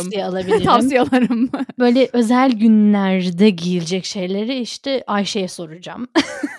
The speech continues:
Speaker 1: <laughs> Şu tarz occasion'larda işte ne bileyim iş
Speaker 2: Spor ayakkabı tavsiyesi falan.
Speaker 1: <laughs> Yok, o kadar değil. O sportif giyimi. Ben şeyi hatırlıyorum.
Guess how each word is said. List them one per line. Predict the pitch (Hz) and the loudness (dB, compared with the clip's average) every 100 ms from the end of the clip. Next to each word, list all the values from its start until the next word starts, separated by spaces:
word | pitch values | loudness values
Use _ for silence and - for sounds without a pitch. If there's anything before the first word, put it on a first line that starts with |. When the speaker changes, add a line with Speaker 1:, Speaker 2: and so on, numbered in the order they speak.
| 294 | -2
Speaker 1:
<laughs> | 277 - - - _ | -2 -10 -18 -20 _
Şu | - - | -12 -10
tarz | 320 226 196 185 - | -4 -2 0 -2 -8
occasion'larda | 202 226 185 180 180 180 190 | -4 -2 -2 -2 -4 -4 -4
işte | 214 - | -4 -2
ne | 202 | -2
bileyim | 190 208 220 247 _ _ _ | -2 -2 -2 -8 _ _ _
iş | 247 226 247 | -2 0 -2
Speaker 2:
Spor | 233 220 | 0 0
ayakkabı | 196 196 - 214 | 0 -4 -4 -4
tavsiyesi | 220 190 202 202 214 214 | -2 -4 -4 -4 -2 -2
falan. | 247 285 269 370 | -2 -2 -2 -4
Speaker 1:
<laughs> | - 392 | -6 -4
Yok, | - 269 - | -2 -2 -4
o | 339 | -8
kadar | 339 339 302 254 | -6 -4 -4 -6
değil. | 202 | -8
O | 208 240 - | -8 -8 -10
sportif | - - 247 311 320 294 _ _ 330 311 _ | -16 -18 -10 -6 -6 -8 _ _ -12 -12 _
giyimi. | 214 202 | -8 -4
Ben | 208 277 | -2 -2
şeyi | - 233 | -4 -6
hatırlıyorum. | 220 180 - 156 - | -6 -10 -12 -10 -10